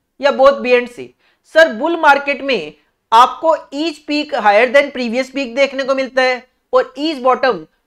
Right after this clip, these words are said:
higher than previous bottom देखने को मिलता है, तो D will be your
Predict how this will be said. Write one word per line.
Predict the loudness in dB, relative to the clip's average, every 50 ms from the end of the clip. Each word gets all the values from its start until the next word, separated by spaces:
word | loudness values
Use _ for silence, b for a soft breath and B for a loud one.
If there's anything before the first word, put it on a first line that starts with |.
| _ 0
higher | 2 4 6 6 6 6
than | 4 2 2 0 -4
previous | -6 -4 -2 -2 0 2
bottom | 0 2 2 0 2 2
देखने | 2 2 2 0
को | -2 -2
मिलता | -2 -2 0 2 2 2
है, | 2 0 -4 -8 _ _ _ _ _ _
तो | 2 2 2 2
D | -2 -2 -2 -2
will | -2 -4 0
be | 2 2
your | 2